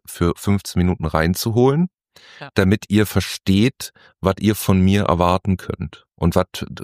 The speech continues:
Speaker 1: damit ihr vielleicht auch mal so ein kleines Framework habt, ähm, mich richtig lesen und interpretieren zu können. Wurde abgelehnt. Wollte
Speaker 2: Hm.
Speaker 1: man nicht. War, naja, war denen zu persönlich.
Speaker 2: Hm.
Speaker 1: Weil da ging's ja viel um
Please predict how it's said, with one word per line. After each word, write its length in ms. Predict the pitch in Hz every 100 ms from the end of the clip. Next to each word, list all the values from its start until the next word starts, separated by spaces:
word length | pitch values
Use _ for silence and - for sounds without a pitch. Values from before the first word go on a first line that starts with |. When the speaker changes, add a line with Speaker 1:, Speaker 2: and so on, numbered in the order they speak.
| 85
Speaker 1:
damit 240 | 92 87 -
ihr 180 | 98
vielleicht 340 | 90 92 90 -
auch 140 | 85
mal 180 | 92 87
so 100 | 87
ein 140 | 85
kleines 340 | - - 87 87
Framework 760 | - - 101 117 87 76 - -
habt, 300 | 85 - - - - - _
ähm, 460 | - 87 85 85 85 - _ _ _ _ _
mich 300 | - 110 -
richtig 320 | 113 - 104
lesen 580 | 95 104 131 131 110 80 -
und 160 | 98
interpretieren 720 | 95 95 95 - 92 - 95 87
zu 160 | -
können. 360 | 78 - - - _ _ _ _ _ _ _
Wurde 380 | - 87 110 110
abgelehnt. 720 | 85 - - 71 - - - _ _
Wollte 280 | 87 92 92
Speaker 2:
Hm. 60 | 85
Speaker 1:
man 160 | 80
nicht. 260 | 76 73 -
War, 200 | 92 98
naja, 200 | 101 110
war 80 | 110
denen 160 | 117 113
zu 120 | -
persönlich. 640 | - 117 117 113 - - -
Speaker 2:
Hm. 320 | - 135 127 131
Speaker 1:
Weil 80 | 90
da 80 | 92
ging's 260 | 107 117
ja 80 | 113
viel 360 | - - 120 120
um 360 | 101 104 104